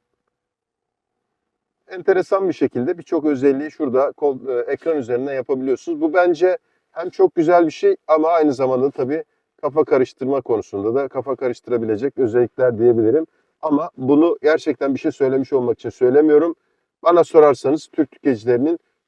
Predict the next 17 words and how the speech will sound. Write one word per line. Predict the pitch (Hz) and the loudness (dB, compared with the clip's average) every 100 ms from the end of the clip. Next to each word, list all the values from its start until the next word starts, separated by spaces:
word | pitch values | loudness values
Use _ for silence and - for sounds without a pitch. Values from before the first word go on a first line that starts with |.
| _ | _
çok | - 175 - | -6 -4 -4
seveceği, | - 147 127 98 95 123 | 2 4 4 2 0 0
çok | - 151 127 | -2 -2 4
beğeneceği | 147 135 120 131 | 6 6 2 0
özellikler | 120 123 - 127 | 0 -2 -2 0
arasında | 113 - 104 113 151 - _ _ _ | 0 -2 -4 -2 -2 -6 _ _ _
özellikle | 135 127 160 - 139 104 95 | -2 2 0 2 -2 -2 2
vergi, | 123 135 113 151 123 104 | 2 2 4 2 2 -2
gümrük | 120 147 190 139 | -2 2 2 2
vergisi | 131 120 - 120 | 0 0 -4 -2
öncesi | 113 101 - 139 151 | -2 -6 -6 -4 -4
Chery'nin | - 147 131 120 302 _ _ _ | 2 4 4 0 -4 _ _ _
çok | - 175 - | 2 2 2
tutulmasının | 151 139 123 - 120 | -6 -2 -4 -2 -2
nedenlerinden | 123 120 120 110 107 104 98 | 0 0 0 -2 -2 -8 -6
biri | 127 135 | -6 -2
buydu. | 151 113 147 | -4 -2 -4